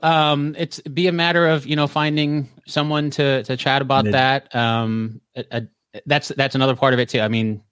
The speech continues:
Speaker 1: like, uh, the lady that I talked to for that, she, I caught her while she was, you know, teaching in, in Italy and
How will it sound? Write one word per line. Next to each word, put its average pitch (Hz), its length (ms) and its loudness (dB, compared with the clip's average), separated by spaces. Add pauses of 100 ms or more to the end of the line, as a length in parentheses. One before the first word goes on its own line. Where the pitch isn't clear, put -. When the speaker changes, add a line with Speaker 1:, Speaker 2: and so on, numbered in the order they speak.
Speaker 1:
like, 107 180 -8 (560)
uh, 110 100 -12 (100)
the 113 100 -4
lady 110 240 0
that 107 120 2
I 104 80 2
talked 107 320 -2
to 110 220 -2
for - 140 -8
that, 104 200 -2
she, 107 260 -6 (720)
I 120 100 -12 (360)
caught 139 240 4
her 131 80 6
while 127 180 4
she 135 180 2
was, 123 180 4
you 127 80 4
know, 113 100 2
teaching 123 360 -2
in, 117 360 -2 (120)
in 117 340 -2 (160)
Italy 123 420 4
and 104 360 0